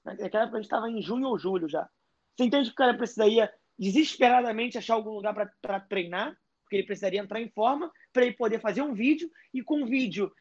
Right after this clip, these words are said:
e também se dedicar pra fazer a prova de proficiência, porque com o vídeo e com o toefl ele conseguiria. Cara, o cara tava fora de forma, muitos anos sem jogar bola, não tinha tempo pra, é, fazer um vídeo,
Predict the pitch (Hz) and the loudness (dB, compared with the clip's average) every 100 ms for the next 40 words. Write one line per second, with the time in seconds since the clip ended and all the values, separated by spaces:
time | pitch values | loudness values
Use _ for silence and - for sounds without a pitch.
0 | _ 240 226 - 220 226 - 208 202 208 | _ 0 2 2 2 0 2 0 2 -4
1 | 208 196 185 185 202 190 - 196 185 170 | -4 -4 -2 -2 -2 -4 -6 -8 -8 -4
2 | 190 208 294 269 - _ - 226 - 311 | -2 0 -4 -10 -18 _ -10 -8 -4 0
3 | 277 233 226 180 - 214 214 202 220 226 | 0 0 -2 -4 -8 -4 -2 4 4 4
4 | 254 254 254 233 269 240 185 - _ _ | 0 -2 -4 0 2 2 0 -4 _ _
5 | _ _ _ _ _ _ _ _ _ _ | _ _ _ _ _ _ _ _ _ _
6 | _ - 349 107 - - _ _ _ - | _ -2 4 4 4 -4 _ _ _ -16
7 | 240 277 254 254 240 - 240 226 220 269 | 0 2 4 2 2 4 2 2 -2 -4
8 | 262 285 302 302 _ - 226 294 311 247 | -2 0 -2 -6 _ -8 -2 -2 0 -2
9 | 247 240 240 220 214 185 208 277 330 - | -4 -6 -4 -2 -2 2 2 2 -2 -8
10 | _ _ 233 277 277 254 262 247 247 233 | _ _ -4 -2 -4 -4 -4 -4 -4 -4
11 | 226 190 190 196 262 _ _ 202 190 180 | -4 -8 -10 -10 -18 _ _ 4 6 6
12 | 175 - _ _ - - 156 165 190 175 | 2 -4 _ _ -10 -10 -8 -4 0 2
13 | 226 185 233 269 | 0 0 -2 -2